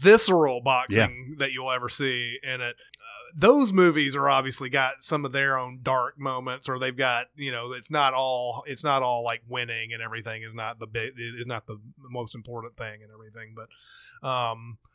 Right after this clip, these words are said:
Speaker 1: but yeah, I know what you mean. Like, most boxing movies that you're gonna watch, if it's just any random boxing movie, it's gonna be, this guy lost his first one,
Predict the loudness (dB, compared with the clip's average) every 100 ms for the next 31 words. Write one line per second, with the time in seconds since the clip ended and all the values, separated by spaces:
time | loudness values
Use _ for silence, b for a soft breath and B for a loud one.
0 | -6 4 8 8 8 4 2 0 2 2
1 | 2 -2 -2 2 4 4 4 6 6 6
2 | -2 -6 -6 -8 -10 -10 -8 -8 -8 0
3 | 2 2 0 -6 -10 -10 _ _ _ _
4 | _ _ -2 0 0 -6 -4 -6 0 0
5 | 0 0 2 2 0 -6 -6 -6 -8 -14
6 | -14 -14 -12 -12 -10 -8 -8 -4 -4 -6
7 | -10 -18 _ -2 -2 4 6 8 10 8
8 | 6 4 -4 -2 8 10 10 8 2 6
9 | 6 6 2 -4 -4 -6 -10